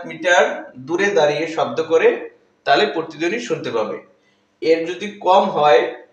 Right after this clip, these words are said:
এদিকে যদি হয়, মানে সতেরো দশমিক তিন আট মিটার দূরে সর্বনিম্ন দূরত্ব পেয়েছি। এখান থেকে ব্যক্তি যদি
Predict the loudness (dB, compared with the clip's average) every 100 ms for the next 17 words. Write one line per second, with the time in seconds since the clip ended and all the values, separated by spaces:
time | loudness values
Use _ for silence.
0 | _ -10 -8 -8 -8 -6 -6 -2 0 0
1 | -4 -16 _ _ _ _ _ _ 0 0
2 | 0 -2 2 4 2 -2 -8 -10 -10 -6
3 | 0 0 0 -6 -8 -4 -6 -6 -8 -4
4 | -4 -4 -10 -8 -4 -2 -2 -2 -4 -2
5 | -2 -4 -6 -6 -6 -6 -10 -20 _ _
6 | _ _ _ -4 0 0 0 -4 -6 -6
7 | -8 -8